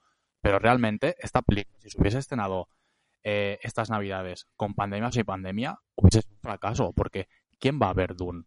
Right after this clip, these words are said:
al cine? Lo hubieran ido a ver las personas que queríamos verla y los frikis que quieren verla van a ir a verla, haya pandemia o no haya pandemia. Entonces, hay unas, una serie de decisiones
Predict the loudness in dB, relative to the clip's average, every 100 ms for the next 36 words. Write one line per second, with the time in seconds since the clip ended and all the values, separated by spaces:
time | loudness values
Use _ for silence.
0 | _ -14 -12 -10 -8 -10 -12 2 6 8
1 | 8 6 4 4 4 0 0 0 -2 -4
2 | -2 0 0 4 4 4 4 4 4 2
3 | 0 -2 -2 -4 -4 -4 -4 -4 -4 0
4 | 0 0 -2 -4 -20 -20 _ _ -8 0
5 | 2 4 2 2 0 -4 0 0 2 2
6 | 0 0 2 2 2 0 -4 -6 -6 -6
7 | -4 -4 -6 -12 -20 -20 -6 0 0 0
8 | -4 _ -2 0 0 2 2 2 2 4
9 | 2 2